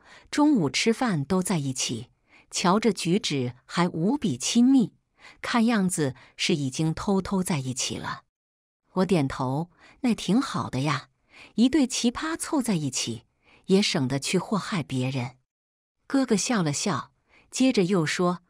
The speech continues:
：“过几天是公司年会，你作为我的妹妹，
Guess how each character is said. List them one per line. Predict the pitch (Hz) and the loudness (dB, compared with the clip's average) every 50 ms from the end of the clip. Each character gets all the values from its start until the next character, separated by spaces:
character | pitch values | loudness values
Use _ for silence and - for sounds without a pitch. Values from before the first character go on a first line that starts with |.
| _ _ _ _ - | _ _ _ _ -4
：“过 | - 262 214 | 0 0 0
几 | - - - 143 123 | 0 0 -4 -4 -4
天 | - - - 190 185 190 202 | -4 0 0 0 2 0 -2
是 | - - - 156 | -4 -4 -4 -4
公 | - - 240 240 240 | 0 2 2 2 2
司 | - - 254 220 | 0 0 0 2
年 | 180 151 131 135 160 | 2 2 0 0 -2
会， | - - 254 175 - _ _ _ _ _ - - - _ | -2 -2 -4 -4 -4 _ _ _ _ _ -20 -20 -12 _
你 | - 196 185 | 0 0 2
作 | - - 220 | 2 2 2
为 | 175 180 190 | 2 2 2
我 | 208 190 156 131 | 0 0 -2 -2
的 | - 139 | 0 0
妹 | 151 202 247 240 202 | 2 2 4 4 4
妹， | 156 143 127 123 - | 2 2 0 -4 -6